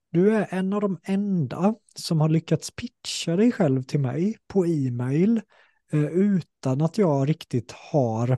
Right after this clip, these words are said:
de flesta poddgäster har jag en relation med. Många har gått miljonkursen eller hookkursen eller mina polare och, ehm, men, men, men dig hade jag faktiskt inte koll på, men ett mail räckte för att jag, vad svarade jag?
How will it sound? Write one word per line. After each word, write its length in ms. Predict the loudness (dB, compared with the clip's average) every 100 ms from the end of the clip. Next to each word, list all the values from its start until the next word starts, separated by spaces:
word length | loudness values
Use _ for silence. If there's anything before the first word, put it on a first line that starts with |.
| 0
de 180 | 2 2
flesta 320 | 2 0 -2
poddgäster 540 | 0 2 2 0 0
har 280 | 0 0 0
jag 140 | 0 0
en 100 | 2
relation 520 | 0 2 2 2 0
med. 220 | -2 -2
Många 320 | -2 0 -2
har 60 | -2
gått 220 | -2 -4
miljonkursen 680 | -2 0 0 -4 -6 -8 -6
eller 100 | -6
hookkursen 760 | -8 -4 -2 -2 -2 -2 0
eller 160 | 0 2
mina 220 | 2 0
polare 840 | 0 0 0 0 -2 -4 -2 -2 -2
och, 240 | -2 -2 -6 -20 -20 _ _ _ -4
ehm, 680 | -2 -2 -4 -6 -6 -6 0
men, 140 | 2 2
men, 340 | 2 2 0 -4 _ -2
men 180 | 2 4
dig 200 | 4 4
hade 160 | 4
jag 60 | 2
faktiskt 200 | 0 0
inte 180 | 0 -2
koll 500 | -4 -2 0 2 0
på, 420 | -2 -2 0 -2 -4 -2
men 200 | -2 -2
ett 440 | -2 -4 -6 -14 -2
mail 580 | 2 2 2 0 0 0
räckte 640 | 2 2 0 -14 -2 0 0 _
för 380 | 0 2 2 2
att 140 | 2
jag, 180 | 2 2 0
vad 160 | 0 2
svarade 480 | 4 4 2 0
jag? 120 | -2